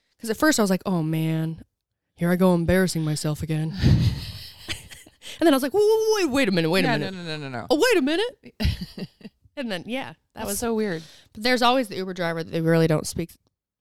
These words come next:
Speaker 1: the same language very well, but I, depending on the mood I'm in, I persist to try and talk to him. And sometimes I feel like I like to talk to the Uber driver because I feel like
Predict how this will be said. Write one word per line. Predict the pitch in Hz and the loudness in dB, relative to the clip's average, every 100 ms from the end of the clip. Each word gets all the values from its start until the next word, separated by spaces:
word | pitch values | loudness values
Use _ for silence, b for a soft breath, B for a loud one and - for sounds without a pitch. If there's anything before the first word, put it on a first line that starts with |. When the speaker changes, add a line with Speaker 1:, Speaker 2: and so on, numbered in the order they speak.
| _ _ _ | _ _ _
Speaker 1:
the | - 180 | -16 -8
same | 170 160 | -4 -2
language | 156 156 156 | -2 -2 -4
very | 160 156 | -4 -4
well, | 151 151 | -4 -6
but | 151 160 - | -8 -12 -14
I, | - - _ _ _ _ | -16 -16 _ _ _ _
depending | - 269 | 0 2
on | 302 | 2
the | 175 | 2
mood | 170 170 | 2 2
I'm | 151 | 0
in, | 143 | -2
I | - | 0
persist | 170 170 - 160 | 2 2 0 -6
to | - | -6
try | - | -6
and | 151 | -6
talk | 151 151 | -6 -10
to | - | -10
him. | 147 143 - _ _ _ _ _ _ _ - | -12 -14 -20 _ _ _ _ _ _ _ -4
And | 277 | 0
sometimes | 403 453 523 415 | 2 2 0 0
I | 294 | 0
feel | - | 0
like | 294 | 0
I | 247 | 2
like | 226 202 233 | 0 -2 -2
to | |
talk | - 262 269 | -6 -6 -4
to | |
the | 262 | -4
Uber | 262 285 | -4 -4
driver | 294 302 294 | -2 0 0
because | 269 262 240 | -4 -6 -6
I | 233 220 - - - | -8 -10 -16 -20 -10
feel | 285 349 349 269 214 | 0 2 2 0 -2
like | 190 180 170 | -4 -6 -6